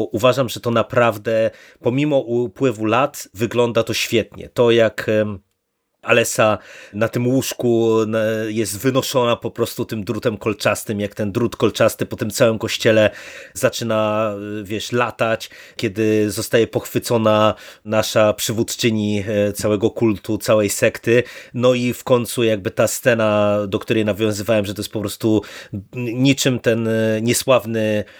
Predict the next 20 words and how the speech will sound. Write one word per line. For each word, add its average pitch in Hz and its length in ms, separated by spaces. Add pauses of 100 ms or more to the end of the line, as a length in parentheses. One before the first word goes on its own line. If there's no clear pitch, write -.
(140)
gwałt 113 640
przez - 440
drzewa, 117 480
no 110 140
to 113 120
tutaj 110 280
mamy 104 500 (340)
w 101 100
zasadzie 110 640 (140)
takie, 104 480 (380)
mm, 104 300
jeden 127 340
do 127 100
jednego 120 360
przeniesienie 120 560
tylko 120 240
z - 60
tym 117 160
drutem 120 340
kolczastym. 120 500